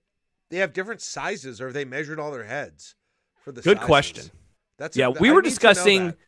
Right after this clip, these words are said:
Speaker 2: Okay, Clint, settle down. I'm not here for the Eagles hat. I'm here for the design of the hats. We were talking about it earlier. How many hats do they have back there for each team? You know, because, like,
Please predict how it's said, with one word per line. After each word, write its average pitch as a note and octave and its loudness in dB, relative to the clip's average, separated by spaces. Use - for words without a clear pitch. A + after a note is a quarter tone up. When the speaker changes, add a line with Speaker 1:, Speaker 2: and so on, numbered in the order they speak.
Speaker 2:
Okay, A2+ -2
Clint, G#2+ -10
settle B2 2
down. G#2+ -2
I'm A#2 -2
not A#2+ 0
here C#3 6
for D3+ 2
the D#3+ 2
Eagles E3 2
hat. G2 -6
I'm A2+ -4
here B2 -4
for C#3+ 2
the D3 2
design D#3 4
of G#2 -8
the - -18
hats. F#2 -12
We F#3+ 6
were C4+ 4
talking G#3+ 8
about E3+ 8
it D3 2
earlier. C#3+ 6
How F#3 10
many A3 2
hats E3+ 6
do F3+ 0
they D#3 6
have D3 6
back E3+ 8
there F3+ 6
for D#3+ 2
each - -6
team? D3+ -2
You D3+ -4
know, D#3 4
because, D#3+ 0
like, D3+ 2